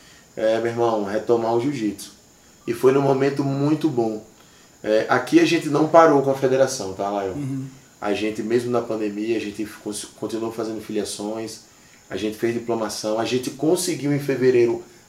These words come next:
Speaker 1: antes da pandemia, fazer a primeira etapa do circuito estadual.
Speaker 2: Perfeito.
Speaker 1: Então, é, a gente fez um evento aqui, foi muito engraçado, que deu uma a-, acalorada aí no, no, no,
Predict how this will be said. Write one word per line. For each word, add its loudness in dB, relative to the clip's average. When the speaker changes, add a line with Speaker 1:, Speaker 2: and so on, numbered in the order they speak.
Speaker 1:
antes 4
da 6
pandemia, 2
fazer 4
a 4
primeira 2
etapa 0
do -6
circuito -4
estadual. -2
Speaker 2:
Perfeito. -10
Speaker 1:
Então, 0
é, 4
a 0
gente 0
fez 2
um 6
evento 4
aqui, 0
foi -8
muito -8
engraçado, -4
que -6
deu 0
uma 4
a-, 0
acalorada 6
aí 6
no, 0
no, -4
no, -4